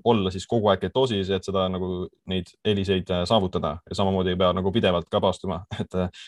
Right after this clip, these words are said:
neid eeliseid saavutada. Et see on ka lihtsalt üks nagu meetod ja see ketoosi seisund on nagu siis erinev mingil määral sellest ketogeensest dieedist, et sa võid olla siis ketogeensel dieedil ja mitte minna ketoosi seisundisse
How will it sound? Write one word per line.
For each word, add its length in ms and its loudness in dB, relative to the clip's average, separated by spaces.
neid 120 -2
eeliseid 280 4
saavutada. 440 0
Et 120 -6
see 80 2
on 140 2
ka 220 4
lihtsalt 200 -4
üks 160 -8
nagu 340 0
meetod 420 2
ja 60 0
see 100 2
ketoosi 300 4
seisund 380 2
on 80 0
nagu 160 0
siis 440 -8
erinev 380 6
mingil 220 2
määral 200 4
sellest 200 -2
ketogeensest 420 -2
dieedist, 480 0
et 120 -10
sa 100 0
võid 160 2
olla 360 6
siis 260 -6
ketogeensel 440 0
dieedil 380 2
ja 100 0
mitte 220 2
minna 260 4
ketoosi 400 0
seisundisse 420 -2